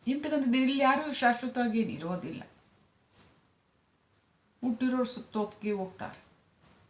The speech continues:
ಕರ್ಮಫಲದಂತೆ ಫಲವನ್ನ ಪಡೀತಾರೆ.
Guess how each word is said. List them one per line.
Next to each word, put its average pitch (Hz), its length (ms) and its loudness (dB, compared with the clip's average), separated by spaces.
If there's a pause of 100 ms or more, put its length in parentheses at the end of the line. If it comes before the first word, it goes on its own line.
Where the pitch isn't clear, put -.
(560)
ಕರ್ಮಫಲದಂತೆ 220 1160 4
ಫಲವನ್ನ 202 360 0
ಪಡೀತಾರೆ. 180 720 -8